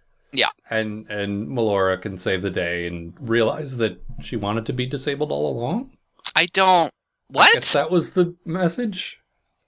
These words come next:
Speaker 1: What was my, what was my last words to you with the, as the episode ended? It's just like, "Wait, so she doesn't, what, what the fuck?"
Speaker 2: Yeah, I mean, look, I, I appreciate, and, and again,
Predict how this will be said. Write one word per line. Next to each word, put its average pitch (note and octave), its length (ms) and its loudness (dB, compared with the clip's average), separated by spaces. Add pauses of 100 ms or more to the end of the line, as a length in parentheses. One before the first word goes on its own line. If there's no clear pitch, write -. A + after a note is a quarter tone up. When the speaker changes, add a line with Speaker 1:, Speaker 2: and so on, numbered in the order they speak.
(1080)
Speaker 1:
What D#4+ 120 8
was F4 160 4
my, F4 120 6 (580)
what D#4 100 2
was F#4+ 120 4
my E4+ 120 8
last A3+ 380 8
words A3+ 320 2
to A#3 80 0
you A3 100 4
with G#3 120 4
the, G3 180 2
as F#3 120 6
the F#3 80 6
episode F#3+ 380 4
ended? F#3+ 320 6
It's E3 120 2
just F3 160 0
like, D3 180 4
"Wait, D#3 240 4
so D#3 180 6
she E3+ 200 2
doesn't, F3+ 380 2
what, F3 140 4 (400)
what - 160 2
the A4+ 80 4
fuck?" - 600 8
Speaker 2:
Yeah, F#3+ 240 -2 (120)
I C#3 100 -8
mean, E3 380 -2 (520)
look, G3 160 2
I, G#3+ 240 6
I G3+ 180 2
appreciate, D#3+ 840 2 (680)
and, E3 160 -2
and F3 320 0
again, D#3+ 400 2